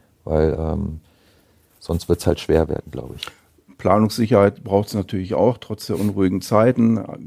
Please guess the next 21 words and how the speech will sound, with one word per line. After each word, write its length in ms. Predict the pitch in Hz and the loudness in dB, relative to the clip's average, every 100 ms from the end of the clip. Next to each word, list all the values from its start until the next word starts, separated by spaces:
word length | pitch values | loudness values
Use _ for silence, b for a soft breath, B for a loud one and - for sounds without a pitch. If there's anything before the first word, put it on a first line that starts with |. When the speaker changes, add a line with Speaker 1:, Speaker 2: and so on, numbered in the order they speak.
| 98 | -14
Speaker 2:
Ich 160 | 113 - | -14 -12
ha-, 100 | 113 110 107 | -12 -10 -8
hatte 200 | 104 104 | -4 -4
das 200 | 98 - | -2 4
jüngste 360 | 117 123 120 | 4 4 2
erst, 360 | 92 104 - - b b b b - | 2 2 -2 -16 b b b b 0
äh, 240 | 107 95 | 4 6
das 220 | 92 92 | 4 -4
Thema, 360 | - 101 95 90 | 2 4 4 2
dass 240 | 92 - | 0 -2
ja 140 | 95 90 | 0 0
durch 340 | 92 90 - | 0 -4 -6
die, 460 | - 92 98 98 - | -6 -4 -2 -4 -4
durch 180 | 92 | -6
die, 520 | - 90 - - - - | -6 -6 -4 -6 -10 -8
äh, 200 | - - | -6 0
Haushaltssperre 640 | 98 110 104 - - 98 98 | 2 4 4 2 0 2 2
im 80 | |
vergangenen 560 | 95 95 92 90 98 98 | 0 -2 0 2 0 0
Jahr 220 | 92 92 | 0 0
Bundeshaushalt 800 | 92 98 104 - 98 - 95 87 | 0 0 0 2 2 2 0 0